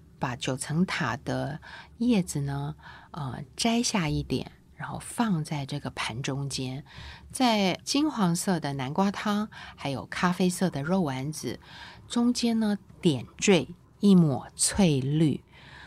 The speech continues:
那这个就是，呃，食物里大自然的色彩学。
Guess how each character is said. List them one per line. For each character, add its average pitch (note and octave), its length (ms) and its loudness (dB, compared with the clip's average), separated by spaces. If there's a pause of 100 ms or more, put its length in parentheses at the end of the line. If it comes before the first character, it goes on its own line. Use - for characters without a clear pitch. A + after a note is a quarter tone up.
(420)
那 D#3+ 180 -4
这 G#3+ 200 -2
个 G3 100 2
就 F3 220 2
是， D3+ 480 0 (180)
呃， C3+ 340 -8
食 - 300 0
物 D#3 240 2
里 C3 380 -4
大 D3 160 0
自 D3 180 -4
然 C3+ 180 -4
的 D3 120 -4
色 D3+ 240 0
彩 - 200 -6
学。 - 420 -6